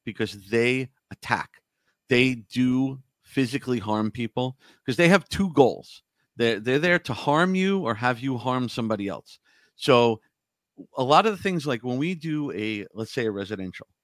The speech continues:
we do have a list of a, a ridiculously long list of questions <laughs> that we w-, we'll let them tell us all their story, but we do go through all these questions, even if we know sometimes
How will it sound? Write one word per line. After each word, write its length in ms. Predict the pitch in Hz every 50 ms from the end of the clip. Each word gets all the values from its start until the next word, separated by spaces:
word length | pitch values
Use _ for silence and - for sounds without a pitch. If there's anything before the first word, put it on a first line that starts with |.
| _ _ _ _ _ _ _ _ _ _ -
we 180 | 120 135 160
do 260 | 143 - 151 160 156
have 280 | 147 139 135 131 127 117
a 40 | 117 110
list 380 | 107 110 113 117 - - -
of 260 | - 101 98 90 - - -
a, 100 | 101 101
a 600 | - - _ - - _ _ _ _ _ - 95
ridiculously 880 | 101 107 101 90 _ - 131 131 - - 120 107 107 104 - - 107 101
long 300 | 95 101 101 101 101 101
list 300 | 98 101 101 101 - -
of 120 | 92 - _
questions 600 | - 95 87 - - - - 90 90 - - - _ -
<laughs> 500 | 135 - _ _ - 202 233 233 160 -
that 200 | 139 123 117 98
we 100 | 123 139 143
w-, 180 | 143 143 -
we'll 140 | 160 165 165
let 180 | 160 202 202 -
them 120 | 285 247
tell 240 | 139 - 175 170 170 170
us 140 | 160 -
all 120 | 165 151 143
their 120 | 135 131 127
story, 320 | - - 127 123 131 135 127
but 180 | 113 117 110 _ _ _ _ _ _ _ _
we 120 | - 135 135
do 240 | 127 151 160 160 147
go 180 | 143 147 143
through 180 | 143 - 139 127
all 100 | 123 127
these 160 | 117 120 -
questions, 540 | - - 127 120 120 - - 135 131 123 117
even 240 | 104 156 202 240 247
if 160 | 262 - -
we 120 | 208 185 160
know 360 | 143 135 131 120 120 127 127
sometimes 720 | - - 147 127 - 135 127 123 123 123 123 113 -